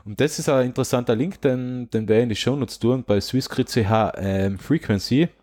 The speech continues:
kann man sich die aktuelle Netzfrequenz anschauen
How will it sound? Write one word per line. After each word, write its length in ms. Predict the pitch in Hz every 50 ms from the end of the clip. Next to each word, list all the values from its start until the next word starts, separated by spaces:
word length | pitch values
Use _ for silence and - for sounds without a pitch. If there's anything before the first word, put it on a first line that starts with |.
| _ _ _
kann 160 | - - 120
man 120 | 123 120 -
sich 240 | - 120 110 -
die 200 | - - 120 - -
aktuelle 760 | - - - - - 131 113 113 117 127 127 120 120 110 - _ _
Netzfrequenz 1080 | - 101 110 127 - - - - - - - - - - 117 - - 113 104 101 - -
anschauen 540 | - 113 139 156 - 165 151 156 160 156